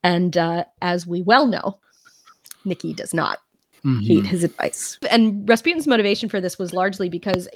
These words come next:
Speaker 1: as a holy man, he followed the teachings of Jesus and therefore was anti-war. He didn't believe in violent conflicts. And he also,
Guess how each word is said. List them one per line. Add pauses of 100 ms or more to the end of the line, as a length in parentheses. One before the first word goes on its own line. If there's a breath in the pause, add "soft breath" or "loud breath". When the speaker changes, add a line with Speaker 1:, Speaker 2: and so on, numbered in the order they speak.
(160)
Speaker 1:
as
a
holy
man, (600 loud breath)
he
followed
the
teachings
of
Jesus (240)
and
therefore
was
anti-war. (400)
He
didn't
believe
in
violent
conflicts.
And
he
also,